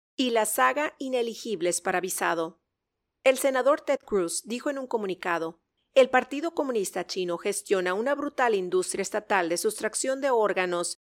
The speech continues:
que apunta a las personas por su fe. El P S Ch ha atacado especialmente a practicantes de Falun Gong,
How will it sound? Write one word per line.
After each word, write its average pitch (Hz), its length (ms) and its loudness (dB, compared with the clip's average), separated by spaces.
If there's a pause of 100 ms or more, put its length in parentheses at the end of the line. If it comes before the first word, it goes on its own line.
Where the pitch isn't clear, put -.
(200)
que 254 100 4
apunta 285 460 0
a - 20 2
las 302 180 -2
personas 214 540 -2
por 190 180 -2
su 190 140 -2
fe. 170 400 -4 (540)
El 240 160 4
P 294 140 2
S 320 200 0
Ch 214 240 0
ha 180 60 4
atacado 185 480 0
especialmente 233 800 2
a 190 80 -4
practicantes 190 640 -2
de 233 80 2
Falun 226 360 0
Gong, 170 300 0